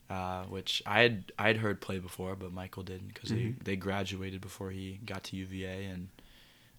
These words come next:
Speaker 1: um, yeah, it was quite the night.
Speaker 2: Mm-hmm. So, so I referenced that because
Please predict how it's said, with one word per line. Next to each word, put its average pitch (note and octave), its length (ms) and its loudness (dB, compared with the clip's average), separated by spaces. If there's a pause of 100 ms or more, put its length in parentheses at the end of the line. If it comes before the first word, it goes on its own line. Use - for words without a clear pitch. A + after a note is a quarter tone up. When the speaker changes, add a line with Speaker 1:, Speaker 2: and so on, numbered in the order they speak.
Speaker 1:
um, F2 460 -6 (800)
yeah, G#2+ 260 6
it F#2+ 40 0
was F#2+ 200 0
quite - 440 -4
the - 100 -6
night. A#2 120 2
Speaker 2:
Mm-hmm. G#2 120 0 (380)
So, - 300 12
so - 200 8
I A#2 80 12
referenced A#2+ 480 10
that F#2+ 300 2
because G#2 640 2